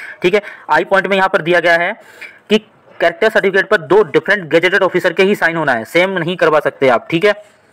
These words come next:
जे point में यहाँ पर दिया गया है कि appointment letter के दो set बनवाना है आपको, उसमें से एक आपको वापस return लेना है, ठीक है, क्योंकि signify करके वो आपको देगा, वो आपको proof होगा कि आपको appointment letter दिया गया है,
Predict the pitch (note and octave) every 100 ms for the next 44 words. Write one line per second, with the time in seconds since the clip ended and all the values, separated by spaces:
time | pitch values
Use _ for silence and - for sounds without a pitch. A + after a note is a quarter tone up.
0 | - - - - - B2+ C3+ G3 G3 F3+
1 | F#3+ F3+ F3+ D#3 D#3 D#3+ E3+ F3+ G#3 G3+
2 | E3 E3+ F#3+ F3+ F3 F3 G3 E3 F3+ F3
3 | E3 E3 C#3 C3+ D#3 E3 F3+ F#3 F#3 G3+
4 | A3 - - - C#3+ - F3+ G#3 F3 A3
5 | F3 D#3+ G#3 E3 D#3 F#3 D#3+ F#3 F3 D3+
6 | A2+ G#2 _ - - _ _ - - F#3+
7 | G#3+ G#3+ - _ _ _ _ - _ -
8 | F3 G#3 F#3 F#3 G3 G3+ F#3 E3+ F#3+ F3+
9 | F#3 D#3+ E3+ G3 F3+ D#3+ F3 - F3+ F#3
10 | G3 F#3+ F#3 E3+ E3+ E3 D#3+ F3 D3+ F3
11 | D#3+ C#3 C3+ A#2+ G#2